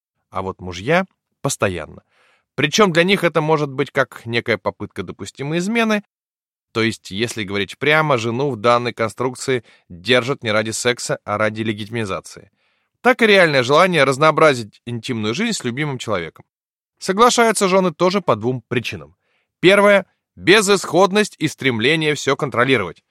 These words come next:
Тут уместна параллель с родителями, которые разрешают детям бухать дома. То есть, если остановить зло нельзя, давайте его возглавим и будем управлять.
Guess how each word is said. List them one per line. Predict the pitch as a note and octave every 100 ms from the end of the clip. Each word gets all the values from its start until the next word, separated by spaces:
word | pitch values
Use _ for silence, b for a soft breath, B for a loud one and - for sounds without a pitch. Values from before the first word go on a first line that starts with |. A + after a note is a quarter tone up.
| _ _ _ _ _
Тут | B3+ A3
уместна | F3 G3+ - E3+
параллель | E3 D3+ F3 D#3+
с |
родителями, | C#3+ C#3 E3+ F3+ F3
которые | C#3+ B2+ C#3+ C3
разрешают | C3 B2 B2+ D#3+ D#3
детям | A#2 C#3 B2+
бухать | G#2 A2+ A#2+ F2+
дома. | A#2 F2 D2+ _ _ _ _ _ _ _
То | C#3+
есть, | E3 C#3 -
если | A#2+ F3+ E3+
остановить | D#3 - C#3+ C#3+ D3+ B2
зло | A2+ C3 A2+
нельзя, | G2 F2+ C#3 F3+ F#3+ - _ _
давайте | B2+ B2 D#3 D#3 C3+
его | A#2 A#2+ C#3+
возглавим | C#3 G2+ A#2 D3+ F3+ E3+
и | B2
будем | G2 C3 D#3 D3+
управлять. | C3+ C3 G#2+ F#2+ E2+